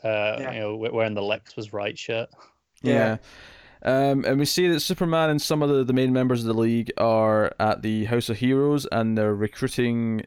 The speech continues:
Speaker 3: leagues from other, other universes. Um, which has a couple of fun beats. Captain Carrot, there's, you know, um,
Speaker 1: Yeah, John is particularly uncomfortable here.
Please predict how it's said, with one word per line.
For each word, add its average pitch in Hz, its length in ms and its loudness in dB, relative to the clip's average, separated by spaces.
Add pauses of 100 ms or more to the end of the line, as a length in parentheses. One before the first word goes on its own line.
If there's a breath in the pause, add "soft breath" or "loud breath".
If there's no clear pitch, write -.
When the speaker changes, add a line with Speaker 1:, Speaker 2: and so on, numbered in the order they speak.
(120)
Speaker 3:
leagues 117 500 0
from 113 160 -4
other, 107 400 0 (200)
other 104 320 0 (440)
universes. 131 720 -2 (540 loud breath)
Um, 123 520 0 (1200)
which 147 380 0
has 208 200 2
a 180 40 -2
couple 165 220 0
of 143 80 -2
fun 147 220 2
beats. 175 240 0
Captain 151 340 -2
Carrot, 190 540 0
there's, 123 400 0
you 175 80 -2
know, 135 240 0 (340)
um, 113 560 -2
Speaker 1:
Yeah, 135 180 -2
John 175 360 -2
is 139 140 -4
particularly 135 560 -4
uncomfortable 107 540 -6
here. 101 240 -6